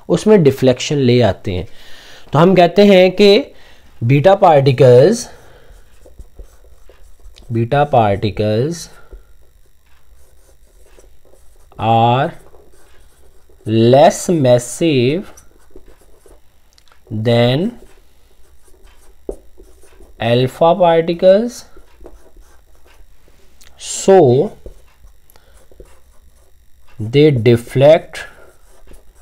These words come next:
during its motion। तो इनका path of motion जो है वो straight line नहीं बनता,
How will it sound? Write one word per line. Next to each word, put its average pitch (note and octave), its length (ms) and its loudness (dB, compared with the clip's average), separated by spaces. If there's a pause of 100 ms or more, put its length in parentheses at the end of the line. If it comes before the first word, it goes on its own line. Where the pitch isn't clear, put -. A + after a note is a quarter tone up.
(3000)
during C3 760 -2 (1800)
its C3 440 -4 (680)
motion। A#2 460 -8 (2250)
तो - 60 -6
इनका G3 380 2
path F#3+ 540 2
of F#3 160 -2
motion E3+ 300 4
जो G3+ 100 4
है F#3+ 160 4
वो F#3+ 120 2
straight F#3+ 500 2
line D#3+ 240 4
नहीं D#3 140 2
बनता, G2 460 -4